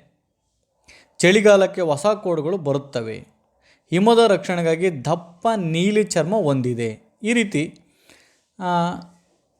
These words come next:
ಹಿಮಾಲಯ ಪರ್ವತದ ವಾಸಿಸುವಂತಹ ಒಂದು ಪ್ರಾಣಿಯನ್ನು ಬರೆದು ಅದಕ್ಕೆ ಮೂರ್ನಾಲ್ಕನ್ನು ಬರೀಬೇಕು. ಅದಕ್ಕೆ ಅಂಟಿಸ್ಬೇಕು, ಚಿತ್ರವನ್ನು ಸಂಗ್ರಹಿಸಿ ಅಂಟಿಸ್ಬೇಕು. ಈ ಚಿತ್ರಗಳನ್ನು ಗಮನಿಸಬೇಕು,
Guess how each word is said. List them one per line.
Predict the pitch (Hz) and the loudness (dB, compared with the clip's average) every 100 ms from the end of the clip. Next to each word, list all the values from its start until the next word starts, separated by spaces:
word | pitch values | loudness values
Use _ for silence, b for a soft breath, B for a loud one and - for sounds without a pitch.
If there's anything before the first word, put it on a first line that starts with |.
| _ _ _ _ _ _ _ _ _ _ _ - | _ _ _ _ _ _ _ _ _ _ _ 0
ಹಿಮಾಲಯ | 175 220 226 240 | 2 4 4 4
ಪರ್ವತದ | 214 190 180 180 202 214 - _ _ _ _ - | 2 0 -2 -2 -2 -4 -12 _ _ _ _ -10
ವಾಸಿಸುವಂತಹ | 127 147 - - 196 190 185 | -4 -2 -2 0 -2 0 0
ಒಂದು | 170 160 | 0 -2
ಪ್ರಾಣಿಯನ್ನು | 143 143 139 135 131 123 | -4 -4 -2 -2 -2 -4
ಬರೆದು | 135 233 | -2 -2
ಅದಕ್ಕೆ | 180 - | -2 -4
ಮೂರ್ನಾಲ್ಕನ್ನು | 131 131 131 127 117 - 127 208 | -4 -2 -2 -4 -6 -8 -10 -4
ಬರೀಬೇಕು. | 143 120 113 120 | -4 -4 -6 -4
ಅದಕ್ಕೆ | 214 - - | -4 -6 -4
ಅಂಟಿಸ್ಬೇಕು, | 165 214 220 175 - 107 123 | -2 0 0 -2 -10 -10 -12
ಚಿತ್ರವನ್ನು | - 127 120 117 | -14 -10 -8 -6
ಸಂಗ್ರಹಿಸಿ | 117 120 120 180 202 139 147 b b b | -8 -6 -4 -4 -2 -6 -6 b b b
ಅಂಟಿಸ್ಬೇಕು. | 120 107 110 - 107 101 - - _ _ _ _ _ _ _ _ _ _ _ _ _ _ _ _ B B B | -10 -8 -10 -12 -16 -16 -20 -20 _ _ _ _ _ _ _ _ _ _ _ _ _ _ _ _ B B B
ಈ | 220 277 | 4 4
ಚಿತ್ರಗಳನ್ನು | 269 214 240 233 226 226 247 214 | 4 2 4 4 2 2 2 2
ಗಮನಿಸಬೇಕು, | 147 147 196 214 - 151 123 - | 2 2 2 -2 -2 -2 -2 -8